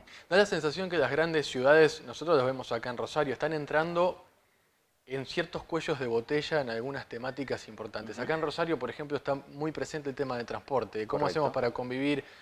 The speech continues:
Speaker 1: cómo hacemos para ordenar el tránsito en el centro, qué pasa con la relación entre la periferia y el centro, cómo nos movemos, no tanto en la ciudad, sino como en una región metropolitana que está ampliada y que obviamente plantea desafíos.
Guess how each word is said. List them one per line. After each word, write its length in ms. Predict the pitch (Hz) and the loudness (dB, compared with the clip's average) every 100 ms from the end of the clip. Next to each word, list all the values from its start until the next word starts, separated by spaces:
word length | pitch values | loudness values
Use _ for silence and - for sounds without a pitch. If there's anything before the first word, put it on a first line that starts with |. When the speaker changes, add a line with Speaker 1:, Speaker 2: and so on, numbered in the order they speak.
| - - | -20 -8
Speaker 1:
cómo 180 | 151 156 | 0 2
hacemos 260 | 170 156 | 4 4
para 180 | 147 135 | 8 8
ordenar 320 | 127 131 147 | 8 6 6
el 100 | 147 | 4
tránsito 420 | 139 147 143 127 135 | 4 0 0 0 0
en 80 | |
el 140 | 135 131 | 0 -2
centro, 480 | - 147 139 139 131 | 0 0 2 0 0
qué 100 | 139 | 4
pasa 300 | 147 - 131 | 4 4 0
con 100 | 135 | 2
la 80 | 127 | 2
relación 440 | 127 127 - 147 | 4 2 2 -4
entre 200 | 135 127 | -2 2
la 160 | 120 117 | 2 2
periferia 460 | 120 120 139 131 | -4 -4 -2 0
y 60 | 123 | 0
el 140 | 123 | -2
centro, 320 | - 147 135 | -4 -4 -2
cómo 180 | 131 143 | -2 -2
nos 120 | 139 | -4
movemos, 460 | 131 135 170 175 - - - - - - | -2 0 2 2 -2 -12 -20 -20 -20 -2
no 100 | 196 | 6
tanto 220 | 254 240 | 6 10
en 60 | 208 | 8
la 80 | |
ciudad, 180 | 170 226 | 8 6
sino 240 | 220 208 208 | 6 2 2
como 160 | 185 | 2
en 80 | 185 | 4
una 140 | 202 | 6
región 580 | 170 147 139 - 202 208 | 6 4 2 4 6 6
metropolitana 880 | 175 143 143 127 127 135 160 196 190 | 2 0 0 0 -2 2 6 6 6
que 60 | 131 | 4
está 180 | - | 6
ampliada 640 | 160 151 165 175 196 220 180 | 6 6 6 10 12 12 10
y 40 | |
que 140 | 139 | 8
obviamente 460 | 139 147 147 170 165 | 10 10 8 4 4
plantea 340 | 135 131 147 | 4 2 4
desafíos. 560 | 135 123 120 120 104 - | 4 2 -2 -2 -4 -6